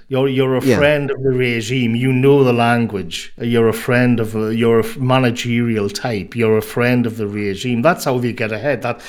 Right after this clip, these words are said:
Speaker 1: so, so whoever picks up that language,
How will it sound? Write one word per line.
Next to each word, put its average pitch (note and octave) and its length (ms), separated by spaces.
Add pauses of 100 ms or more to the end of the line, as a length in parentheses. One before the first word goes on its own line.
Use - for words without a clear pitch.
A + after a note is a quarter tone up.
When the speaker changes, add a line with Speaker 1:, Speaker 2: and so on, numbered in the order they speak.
(220)
Speaker 1:
so, D#3+ 260
so D3+ 300
whoever D3+ 380
picks C#3+ 400
up C3+ 160
that A#2+ 220
language, A#2+ 720